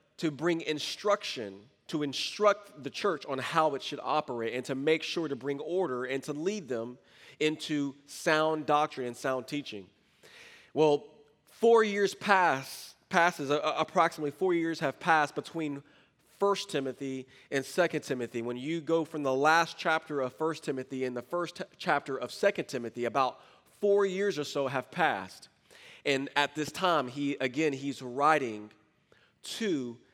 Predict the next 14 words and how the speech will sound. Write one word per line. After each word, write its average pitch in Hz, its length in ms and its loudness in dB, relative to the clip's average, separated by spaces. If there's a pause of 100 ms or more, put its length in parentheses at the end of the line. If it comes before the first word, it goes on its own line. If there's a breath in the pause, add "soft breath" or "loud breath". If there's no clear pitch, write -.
(160 soft breath)
Timothy 160 540 0
from 170 360 -2
prison, 123 580 -2 (320 loud breath)
and 139 120 0
this 147 120 0
is 139 100 -10
the 139 100 0
last 143 340 2
letter 139 160 0
that, 127 460 -8
that 131 140 4
he 135 120 -8
would 123 140 -4
write. 113 340 -4